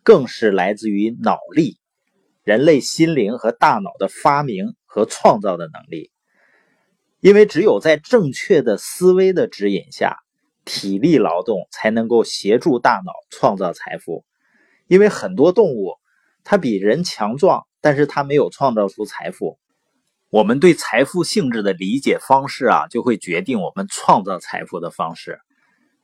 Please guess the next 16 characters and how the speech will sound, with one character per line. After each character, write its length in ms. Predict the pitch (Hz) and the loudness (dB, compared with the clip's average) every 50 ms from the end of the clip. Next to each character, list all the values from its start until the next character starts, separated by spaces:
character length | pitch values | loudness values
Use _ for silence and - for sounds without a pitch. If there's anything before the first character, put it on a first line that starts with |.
| _ _ _ | _ _ _
财 220 | - - 117 131 | -2 0 2 2
富 180 | 135 - 214 190 | 2 2 2 2
的 120 | 147 131 | 2 0
形 240 | - - 123 160 - | 0 -4 -8 -10 -10
成 260 | - - 95 95 107 | -8 -8 -6 -6 -4
呢， 240 | 131 135 120 104 98 | -2 -2 -2 -2 -4
肯 240 | - - - - 160 | -6 -10 -16 -10 -2
定 200 | 117 139 143 113 | -2 0 0 0
离 120 | 110 120 | -2 -4
不 80 | 139 139 | -4 -6
开 320 | - - 123 127 135 135 - _ _ _ _ _ _ _ _ _ _ _ | -8 -6 -4 -4 -4 -6 -8 _ _ _ _ _ _ _ _ _ _ _
辛 360 | - - - - 160 160 165 | -14 -8 -4 -4 -2 -2 -4
勤 200 | - - 101 104 | -6 -8 -8 -4
的 120 | 120 123 | -2 -2
工 240 | - - 151 147 156 | 0 0 -2 -4 -4
作， 320 | 156 - 147 120 - - | -4 -2 0 0 -2 -2